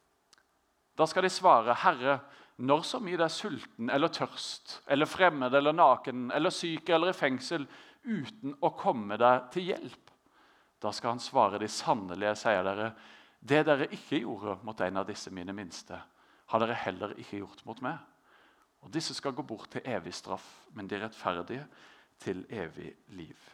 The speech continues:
Dette er en krevende tekst på flere måter. Det opplagte er at den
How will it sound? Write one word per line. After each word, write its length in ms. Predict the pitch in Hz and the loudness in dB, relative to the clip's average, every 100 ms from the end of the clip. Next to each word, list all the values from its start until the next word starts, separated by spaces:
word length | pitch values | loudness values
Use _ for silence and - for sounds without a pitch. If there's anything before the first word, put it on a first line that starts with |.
| _ _ _ _ _ _ _ _ _ _ _ _ _ _ _ _ _ _ _ _ _ _ _ _ _ _ _ _ _ _ _ _ _ _ _ _ - | _ _ _ _ _ _ _ _ _ _ _ _ _ _ _ _ _ _ _ _ _ _ _ _ _ _ _ _ _ _ _ _ _ _ _ _ 0
Dette 200 | 151 170 | 4 6
er 140 | 135 | 6
en 220 | 123 131 | 6 0
krevende 420 | - 143 98 92 110 | -2 0 0 -2 -10
tekst 640 | 110 - - - - - | -10 -8 -10 -12 -20 -14
på 420 | - 110 107 104 101 | -6 -4 -4 -6 -12
flere 380 | - 104 92 | -6 -2 -2
måter. 340 | 101 110 110 - - - _ _ _ _ _ _ _ _ _ _ _ _ _ _ _ _ - | -2 -6 -8 -16 -18 -20 _ _ _ _ _ _ _ _ _ _ _ _ _ _ _ _ -12
Det 140 | 123 | -6
opplagte 400 | 139 - 135 - | -4 0 0 4
er 80 | 127 | 4
at 100 | 101 | 4
den 160 | 123 | -4